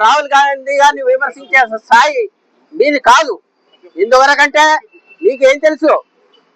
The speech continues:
ఆ పార్టీ అధ్యక్షురాలు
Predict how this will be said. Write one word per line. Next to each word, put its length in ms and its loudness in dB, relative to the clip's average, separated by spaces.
ఆ 100 4
పార్టీ 280 0
అధ్యక్షురాలు 640 0